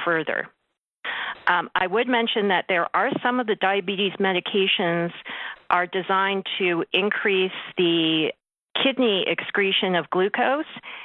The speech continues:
and that results in urinary frequency for many people. So some of my patients have said, "Ever st-, since I started this new diabetes medication, I have to run to the bathroom." Uh, so sometimes treating your diabetes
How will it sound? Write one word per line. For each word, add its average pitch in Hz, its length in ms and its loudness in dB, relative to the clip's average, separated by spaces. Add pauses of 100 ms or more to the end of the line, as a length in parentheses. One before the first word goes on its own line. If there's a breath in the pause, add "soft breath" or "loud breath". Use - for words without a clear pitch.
and 180 220 2
that 202 220 2
results 180 560 0 (140)
in 170 200 0
urinary 175 520 2 (100)
frequency 175 680 0
for 160 120 0
many 160 320 0 (100)
people. 156 380 0 (100)
So 165 100 0 (100)
some 175 160 2
of 175 120 0
my 170 160 0
patients 165 500 -2
have 160 260 2
said, 147 200 0 (380 loud breath)
"Ever 214 220 0
st-, - 280 -2 (160)
since 202 220 2
I 185 220 2
started 202 380 0
this 165 200 -2
new 185 180 2
diabetes 180 600 0 (440)
medication, 165 640 0
I 185 240 2
have 196 320 0
to 196 100 -8
run 160 220 0
to 165 80 -4
the 165 100 -2
bathroom." 147 580 -2 (380 loud breath)
Uh, 175 300 2
so 202 220 2
sometimes 190 640 2 (120)
treating 240 360 2
your 180 120 2
diabetes 160 560 0